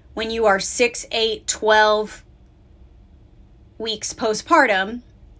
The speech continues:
where you can serve people, but it doesn't feel so heavy as having to do twenty-five or thirty one-on-one check-ins.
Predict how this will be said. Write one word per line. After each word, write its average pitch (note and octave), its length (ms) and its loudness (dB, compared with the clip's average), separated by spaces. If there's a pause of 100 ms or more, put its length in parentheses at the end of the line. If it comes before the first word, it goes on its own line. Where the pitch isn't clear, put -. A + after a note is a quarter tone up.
(520)
where B3 120 0
you A#3 160 -4
can G#3+ 180 -4
serve D4 500 2
people, G3 560 -2 (240)
but A#3+ 140 4
it A3 100 2
doesn't C4 260 0
feel B3+ 180 4
so A3 240 0
heavy G3 580 0 (320)
as A3+ 160 -2
having A3 340 0
to B3 80 -4
do G3+ 400 -2 (320)
twenty-five A3+ 840 0
or G#3 180 -2
thirty G3+ 380 -2
one-on-one F#3+ 480 -2
check-ins. - 640 -10